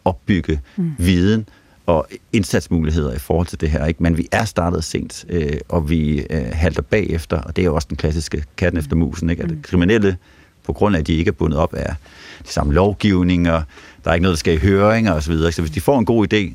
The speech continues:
Speaker 1: så kan de løbe efter den, og sådan fungerer det desværre ikke for samfundet. Så vi har altid været lidt bagefter, men vi er, vi er noget bagefter,
Speaker 2: Mm.
Speaker 1: for at sige det på
Speaker 2: Mm. Så altså, øhm, der er et, øh, en efterspørgsel efter det, som, øh, man ikke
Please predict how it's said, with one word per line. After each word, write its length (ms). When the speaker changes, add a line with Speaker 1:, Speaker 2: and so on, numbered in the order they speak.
Speaker 1:
så 140
kan 100
de 60
løbe 260
efter 200
den, 240
og 60
sådan 160
fungerer 340
det 100
desværre 380
ikke 120
for 60
samfundet. 540
Så 160
vi 180
har 180
altid 160
været 120
lidt 140
bagefter, 360
men 200
vi 140
er, 160
vi 200
er 160
noget 440
bagefter, 440
Speaker 2:
Mm. 200
Speaker 1:
for 80
at 60
sige 140
det 80
på 280
Speaker 2:
Mm. 220
Så 140
altså, 300
øhm, 920
der 220
er 260
et, 300
øh, 180
en 140
efterspørgsel 560
efter 240
det, 180
som, 320
øh, 220
man 300
ikke 120